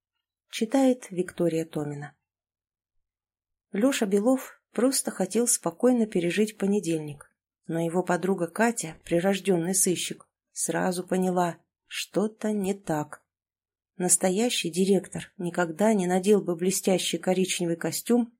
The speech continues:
и не назвал учеников «товарищи дети». А уж тем более не объявил бы о пионерском лагере в обычной современной школе. Теперь двое друзей ведут собственное расследование. Они заметают следы,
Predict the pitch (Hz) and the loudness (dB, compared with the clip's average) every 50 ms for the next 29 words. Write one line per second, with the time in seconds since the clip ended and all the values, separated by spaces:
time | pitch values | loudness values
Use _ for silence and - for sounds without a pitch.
0 | _ _ _ _ - 185 196 190 185 185 180 185 180 180 196 220 220 202 190 196 | _ _ _ _ 0 2 2 4 4 4 4 4 4 4 4 4 6 4 2 2
1 | - 185 180 175 175 - 233 247 240 - - _ - 185 190 190 185 185 185 - | 2 2 2 2 2 4 4 4 4 2 -2 _ 2 4 6 6 4 4 2 -2
2 | - 196 175 160 170 170 170 - - 165 - _ _ _ _ _ _ _ _ _ | -4 -6 -4 -2 0 -2 0 -2 -4 -8 -10 _ _ _ _ _ _ _ _ _
3 | _ _ _ _ _ _ _ - - 208 214 208 - - - 220 220 208 185 226 | _ _ _ _ _ _ _ 0 4 4 4 4 2 2 4 4 4 6 6 8
4 | 247 233 202 170 175 190 208 208 214 196 202 208 214 190 220 233 214 202 233 226 | 8 8 6 4 4 4 6 6 6 4 4 2 2 4 4 4 6 6 6 6
5 | 220 220 220 220 220 220 233 247 - - - 254 247 233 208 185 190 196 202 220 | 6 6 4 4 6 6 6 4 4 4 6 6 6 8 6 6 6 6 4 4
6 | 190 185 170 185 185 175 180 175 175 - - 175 170 - - 185 170 175 175 175 | 4 4 4 4 4 4 2 0 -2 -2 -4 -2 -2 0 0 0 2 2 2 2
7 | 170 160 160 165 165 - - - 165 160 156 156 156 - _ _ _ _ _ _ | 2 2 2 2 0 -2 0 2 2 2 2 2 -2 -6 _ _ _ _ _ _
8 | _ _ _ _ _ _ _ _ _ _ _ - - 170 160 - - 175 196 196 | _ _ _ _ _ _ _ _ _ _ _ -10 -8 -6 -4 -2 0 0 0 0
9 | - - 175 160 165 202 233 240 226 175 170 180 175 156 160 180 208 226 214 180 | -2 -8 -8 0 4 6 8 8 6 4 2 0 0 2 2 2 2 2 2 0
10 | 180 170 185 220 214 - - - 180 190 - - - 190 185 180 170 170 185 175 | -2 0 0 0 0 2 2 0 0 0 -2 -2 -2 0 0 2 2 2 2 2
11 | - - - 165 165 165 156 165 160 160 160 160 151 - _ _ _ _ _ _ | 2 2 2 2 2 2 2 0 0 0 -2 -4 -6 -8 _ _ _ _ _ _
12 | _ _ _ _ _ _ _ _ - 190 214 247 262 214 208 175 175 170 170 165 | _ _ _ _ _ _ _ _ 0 2 4 6 6 6 4 4 2 2 2 2
13 | 165 165 160 - - 160 160 156 143 165 202 214 - - | 2 2 2 2 0 0 -2 0 2 2 0 0 -2 -6